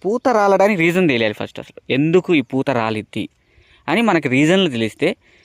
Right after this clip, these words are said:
ఖచ్చితంగా మనం ఈ పూత రాలకుండా ఆఫ్ చేసి మనం కాపు సెట్ అయ్యేటట్టు ఖచ్చితంగా మనం హ్యాండిల్ చేయొచ్చు. అయితే అసలు ఈ పూత ఎందుకు రాలిద్ది అని మనం ఈ రీజన్లు తెలుసుకుందాం. ఫస్ట్ రీజన్ వన్ సహజంగా.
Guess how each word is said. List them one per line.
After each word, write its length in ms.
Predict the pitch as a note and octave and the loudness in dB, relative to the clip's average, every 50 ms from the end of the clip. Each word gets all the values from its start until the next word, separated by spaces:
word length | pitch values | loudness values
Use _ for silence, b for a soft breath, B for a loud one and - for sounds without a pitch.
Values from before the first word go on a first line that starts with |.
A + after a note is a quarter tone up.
| b b - | b b -8
ఖచ్చితంగా 580 | C3 - - - - F#3+ F3 F#3 F3 F3+ G3 F#3+ | -8 -8 -6 -4 -2 -2 0 0 0 2 2 2
మనం 260 | F3 F#3 A3 C4 - - _ _ _ _ _ _ _ _ _ _ _ _ _ _ _ _ _ - - _ _ _ | 0 0 -2 -4 -8 -12 _ _ _ _ _ _ _ _ _ _ _ _ _ _ _ _ _ -20 -20 _ _ _
ఈ 100 | E3+ F3 | -4 -4
పూత 340 | E3+ D3 - - E3+ - - | -2 -2 -2 -2 0 0 2
రాలకుండా 420 | D#3 C#3+ C#3 C#3 C#3 - D3 C3+ B2 | 2 2 0 0 0 0 -2 0 -2
ఆఫ్ 280 | B2 - - - - | -2 -4 -6 -6 -4
చేసి 320 | A#2+ A2+ - - G#3+ D4 b b b b b b b b - | -4 -4 -4 -4 -6 -6 b b b b b b b b -4
మనం 140 | D3 F3 D#3+ - - - | -4 -4 -4 -6 -6 -4
కాపు 240 | C#3+ C#3+ D3+ C#3+ E3 | -2 -2 -2 -2 -2
సెట్ 240 | - E3 - - C#3 | -4 -4 -2 0 -2
అయ్యేటట్టు 280 | C3+ A#2 B2+ - - - C#3+ | -2 -2 -2 -6 -6 -6 -6
ఖచ్చితంగా 380 | - _ - - C3+ C3+ D3 | -6 _ -8 -6 -4 -2 0
మనం 120 | E3+ D#3 B2 | 0 -2 -2
హ్యాండిల్ 280 | A#2 A#2 A#2 A2+ G2+ | -2 -4 -4 -4 -6
చేయొచ్చు. 280 | G#2 G2+ F#2 - - - b b b b b b b b b b | -8 -10 -12 -14 -18 -20 b b b b b b b b b b
అయితే 140 | - A3+ C#4 | -2 0 0
అసలు 140 | C4+ A#3 G#3 | 0 2 2
ఈ 140 | F#3 D#3 C3 - - - | 2 0 0 -2 -2 0
పూత 180 | F3+ G#3 - G#3+ | 0 2 4 4
ఎందుకు 360 | F#3 D#3+ D3+ D#3 D#3+ D3+ D#3+ | 4 6 4 4 4 2 2
రాలిద్ది 480 | C#3 A#2+ A2+ G#2+ G#2+ G2 G2+ A2 F#2+ - _ _ - | 0 0 0 -2 -4 -6 -6 -8 -8 -8 _ _ -4
అని 160 | F3 G#3+ B3+ | -2 0 0
మనం 180 | C4 A3+ F#3+ D#3 | 2 2 2 0
ఈ 60 | C3 | 0
రీజన్లు 300 | A#2+ C3 C3 D3+ D3 C3 | 0 2 2 2 2 2
తెలుసుకుందాం. 400 | A2+ G#2+ G2+ - - A2 G#2 - b b b b b b b b b b _ - | 0 -2 -4 -6 -12 -14 -14 -14 b b b b b b b b b b _ -8
ఫస్ట్ 200 | C#3+ C#3 - - | -8 -6 -4 -2
రీజన్ 280 | F#3+ F3+ E3 D#3 D3 B2 | -2 0 0 0 0 0
వన్ 220 | G#2+ A#2+ C3 - - _ _ _ _ _ b b b b b b b _ - - | 0 -2 -2 -4 -6 _ _ _ _ _ b b b b b b b _ -12 -8
సహజంగా. 520 | - C3+ B2 C#3+ D#3 C#3 E3 D3 A#2+ G#2 | -6 -4 -2 -2 -2 0 0 -2 -2 -4